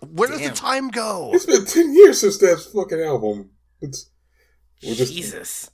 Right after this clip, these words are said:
Speaker 3: which is the last album. Which, man, that's, man, <laughs> that's, that's depressing. That's, that, that's more depressing. Shit. But yeah, we, but yeah,
Speaker 2: Yeah.
Speaker 3: yeah, after this track, um,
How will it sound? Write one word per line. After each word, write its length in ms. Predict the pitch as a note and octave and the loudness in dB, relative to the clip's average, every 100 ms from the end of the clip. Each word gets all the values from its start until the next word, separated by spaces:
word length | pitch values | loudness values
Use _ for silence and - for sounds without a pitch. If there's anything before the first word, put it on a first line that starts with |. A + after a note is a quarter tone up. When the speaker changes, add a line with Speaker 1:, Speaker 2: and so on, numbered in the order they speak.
| _ - | _ -12
Speaker 3:
which 120 | A#2 | -10
is 80 | B2 | -2
the 120 | E3 | 2
last 340 | G3 G3 C#3 | 4 4 4
album. 460 | B2 G#2 G2+ G2 - | 0 -2 -4 -8 -12
Which, 180 | - - - - | -16 -16 -18 -20
man, 280 | - B2 A#2 | -4 -2 -2
that's, 240 | C3 C3 - - C3 - _ _ | -4 -8 -16 -20 -20 -20 _ _
man, 240 | - B2+ B2+ - | -4 -4 -6 -10
<laughs> 360 | - - - D3+ | -10 -8 -4 -4
that's, 200 | F#3+ - G3+ G#3+ - | -4 -6 -16 -16 -16
that's 140 | - - | -16 -16
depressing. 420 | - C3+ C3 C3+ | -10 -6 -6 -8
That's, 180 | C3 - | -10 -12
that, 460 | A2+ G#2+ A2 - - | -16 -16 -14 -14 -12
that's 160 | D#3+ | -12
more 240 | B2+ E3 - | -8 -8 -8
depressing. 600 | - A2 F#2+ D#2+ D2+ C2+ | -8 -10 -8 -10 -12 -14
Shit. 520 | - - - - _ _ _ _ _ _ _ _ _ _ _ _ | -20 -18 -14 -16 _ _ _ _ _ _ _ _ _ _ _ _
But 540 | A#2+ A#2+ A#2 C3+ D3 D3 | -20 -20 -4 2 4 4
yeah, 200 | D#3+ C3 | 0 0
we, 140 | C3+ | -2
but 140 | B2+ B2+ | -2 -2
yeah, 280 | C3+ C3+ C#3+ | 2 2 0
Speaker 2:
Yeah. 140 | C3+ | -2
Speaker 3:
yeah, 120 | C#3 C#3 | -2 0
after 180 | C3+ | 0
this 100 | C3 | -2
track, 340 | - D3+ C#3 C3 | 2 2 2 0
um, 420 | B2 A#2 A2+ | -2 -2 -6